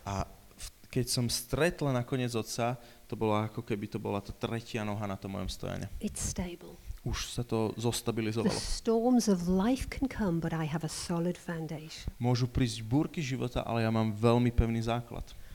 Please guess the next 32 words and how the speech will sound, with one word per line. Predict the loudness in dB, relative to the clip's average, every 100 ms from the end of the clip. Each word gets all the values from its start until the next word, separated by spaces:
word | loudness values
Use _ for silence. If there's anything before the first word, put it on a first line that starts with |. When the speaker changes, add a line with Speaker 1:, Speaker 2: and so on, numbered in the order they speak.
| -14 -2
Speaker 2:
A | 6
week | 6 8 4 2
like | 2 2 4
this | 4 4 4
came | 4 4 4
to | 2
the | 2
hotel | 2 0 -2 0 2
that | 0 0
we | 0 2 0
had | -4 -2
been | -2 0
called | 2 2 0
to | -2
buy | 0 2
by | 0 -2
God. | -2 -4 -6 -8 -18 -20 -8
Speaker 1:
A, | -4 0 0 -2 -6 -4 -2 -2 -6 -14 -20 -20 -20 -18 -14
e, | -6
seminár | 0 4 4 4 2
ako | 0 -2
tento | 0 0 0 -2
prišiel | -2 -2 -2 -2 -2 -6 -16 -20 -6
do | -2 2
nášho | 2 2 2
hotela, | 2 0 -2
ktorý | -2 -4 -4 -4 -6
sme | -6 -4 -2 -4 -6
kúpili, | -8 -6 -2 -2 -2 -6 -12 -20 -20 -20 -8
a, | -6 -4 -4 -4 -6 -8
z | -12 -8
takého | -6 -6 -4 -4